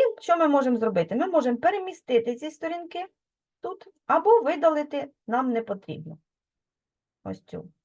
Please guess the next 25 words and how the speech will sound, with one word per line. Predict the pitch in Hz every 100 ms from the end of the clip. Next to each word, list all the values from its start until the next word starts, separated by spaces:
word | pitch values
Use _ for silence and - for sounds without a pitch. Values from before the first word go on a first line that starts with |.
| -
не | 220
потрібно, | 294 302 427 330 233
delete. | 185 185 127 - _ _ _ _ _ _ _ _ _ _ _ _ _ _ _ _ _ _ _ _ _
Єсть. | 170 170 143 - _ _ _ _ _ _ - - - - - 226
Якщо | 294 302 440 403
наш | 349 302 -
документ | 285 294 269 233 233
уже | 233
готовий, | 285 - 453 453
ми | 320 339
його | 311 240 254
готові | 214 294 262 240
опублікувати. | 226 226 202 202 185 160 139 -
Ми | 196 330
натискаємо | 269 254 220 - 226 185 170 156 160 _ _
ось | 220 196
після | _ 214 202 180
цього | - - 185
перегляду, | 226 330 453 359 285 262
натискаємо | 233 233 226 226 190 180
ось | 185
ці | - 175
три | - 202
кнопочки | 403 466 392 - - 294
і | - 392